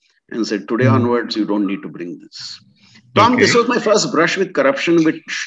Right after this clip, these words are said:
Speaker 1: taught me that if I have to take on responsibility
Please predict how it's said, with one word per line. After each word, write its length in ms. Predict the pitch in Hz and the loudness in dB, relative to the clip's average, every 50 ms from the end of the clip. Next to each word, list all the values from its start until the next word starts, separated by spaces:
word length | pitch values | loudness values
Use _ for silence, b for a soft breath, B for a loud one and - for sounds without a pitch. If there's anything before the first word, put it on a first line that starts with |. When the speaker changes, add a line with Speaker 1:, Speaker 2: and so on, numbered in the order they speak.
| - - | -4 0
Speaker 1:
taught 260 | - 131 160 - - 139 143 156 | 0 2 2 0 -2 0 4 4
me 100 | 165 143 107 92 - 104 - - _ _ _ b b b b _ _ _ _ _ _ _ | 6 6 4 2 -2 -6 -10 -16 _ _ _ b b b b _ _ _ _ _ _ _
that 260 | - - 113 - - 139 139 | 0 0 0 2 2 0 2
if 60 | - | 2
I 100 | 190 202 202 208 | 2 4 4 2
have 100 | - - | 2 2
to 140 | 202 190 - 165 | -2 0 2 2
take 140 | 156 156 156 | 0 2 2
on 220 | 160 165 160 156 139 110 110 | 4 6 6 6 4 2 0
responsibility 800 | 107 - - - 139 143 143 143 - 131 143 143 135 - 143 143 | -2 -4 -2 0 0 2 2 0 0 -2 0 -2 0 0 0 -2